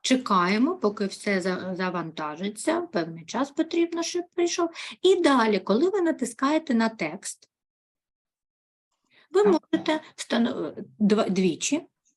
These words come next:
Speaker 2: Мгм.
Speaker 1: Ви можете змінити українську мову, наприклад,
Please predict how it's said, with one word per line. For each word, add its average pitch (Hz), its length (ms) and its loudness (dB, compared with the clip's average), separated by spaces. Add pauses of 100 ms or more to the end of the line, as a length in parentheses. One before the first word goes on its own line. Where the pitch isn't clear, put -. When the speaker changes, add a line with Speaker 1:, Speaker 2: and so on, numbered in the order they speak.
(680)
Speaker 2:
Мгм. 175 460 2 (760)
Speaker 1:
Ви 285 140 6
можете 214 520 4 (140)
змінити 254 640 4
українську 214 720 0
мову, 277 460 0
наприклад, 202 680 -4